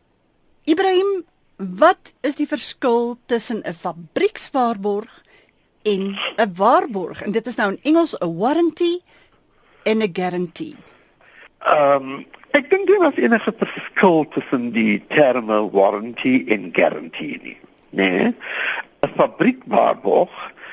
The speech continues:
Speaker 2: is 'n waarborg waar die fabriek, ehm, nou self sê, "Kyk, ek waarborg my artikel of my produk vir so lank tyd, né?"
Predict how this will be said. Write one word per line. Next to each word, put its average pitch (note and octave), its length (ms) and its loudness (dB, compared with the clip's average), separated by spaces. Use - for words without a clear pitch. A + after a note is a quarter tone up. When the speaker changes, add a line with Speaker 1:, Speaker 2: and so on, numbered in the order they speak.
Speaker 2:
is D3 140 2
'n A#2+ 80 0
waarborg B2+ 540 2
waar A#2+ 160 4
die A2+ 160 -6
fabriek, - 720 -2
ehm, A2 280 2
nou G#2 260 -2
self D#3 220 4
sê, G2+ 360 2
"Kyk, D#3 400 0
ek - 360 -2
waarborg C#3 680 2
my A#2+ 420 0
artikel - 600 0
of G2+ 120 0
my B2 240 0
produk - 580 -2
vir C3 200 2
so D3 140 4
lank A2 280 0
tyd, A2+ 180 0
né?" A2+ 200 -2